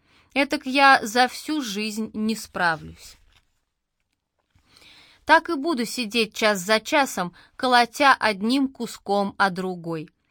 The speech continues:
Это было трудное задание. В комнате горела лишь пара фонарей. Мне приходилось прищуриваться,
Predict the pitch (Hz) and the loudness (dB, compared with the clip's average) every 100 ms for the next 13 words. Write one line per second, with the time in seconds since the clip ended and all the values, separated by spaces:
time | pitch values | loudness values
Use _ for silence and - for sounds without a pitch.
0 | _ _ _ - 320 349 254 320 349 - | _ _ _ -8 -4 -2 0 0 0 -2
1 | 277 359 247 220 196 190 190 180 175 165 | -4 0 0 0 0 2 2 0 -4 -6
2 | 156 170 _ _ _ _ - - 359 302 | -10 -12 _ _ _ _ -8 4 6 6
3 | 254 - 233 214 214 220 226 269 269 247 | 2 2 2 2 2 0 2 2 2 0
4 | 233 - 247 233 233 - 254 262 277 240 | -2 2 4 6 4 -2 0 2 0 -4
5 | 170 _ _ _ _ 226 240 330 349 330 | -6 _ _ _ _ 0 2 2 0 -2
6 | 302 285 226 285 277 - 233 233 - - | 0 0 0 -2 -4 -4 -4 -2 -2 -2
7 | 294 269 254 - 247 | -2 -2 -4 -4 -4